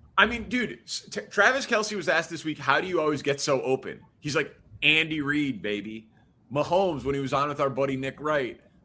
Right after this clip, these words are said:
was like, uh, "I don't think I should ever be an underdog as long as I have Andy Reid as my coach." And they're not, they're not wrong, man. Like, he's, you say what you will about him, he's not aggressive enough in game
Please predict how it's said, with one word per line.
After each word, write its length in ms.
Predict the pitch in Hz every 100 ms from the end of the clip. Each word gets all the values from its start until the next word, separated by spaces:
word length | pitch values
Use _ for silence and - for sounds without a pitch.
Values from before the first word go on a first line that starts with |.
| _
was 220 | 131 110
like, 320 | 127 120 113 - - _ _
uh, 420 | 123 120 110 95 - -
"I 100 | 151
don't 200 | 196 196
think 180 | 180 160
I 120 | 151
should 260 | 143 143 -
ever 340 | 131 143 143 160
be 220 | 135 135
an 100 | 135 -
underdog 560 | 131 120 107 101 101
as 160 | 104 98
long 200 | 113 117
as 80 | 110
I 120 | 110
have 240 | 113 104
Andy 360 | 104 113 113 110
Reid 460 | 104 113 104 90 - _ _ -
as 180 | 127 127
my 160 | 110 87
coach." 680 | - 143 127 - - - - - _ _ -
And 160 | 147 156
they're 120 | 220
not, 380 | 262 294 269 - _ _ _ _ _ -
they're 120 | 139
not 240 | 202 311 - 135
wrong, 560 | 135 220 269 131 87 92
man. 320 | 101 107 123
Like, 140 | 127
he's, 400 | - 208 220 - _ _ _ _ _ _ - - -
you 100 | 139
say 200 | - 208
what 140 | 240
you 80 | 220
will 220 | 196 214
about 260 | 214 180 165
him, 160 | 180
he's 140 | 170 147
not 120 | 160
aggressive 540 | 131 107 143 151 165
enough 300 | 156 156 151
in 180 | 147 143
game 480 | 127 131 147 180 190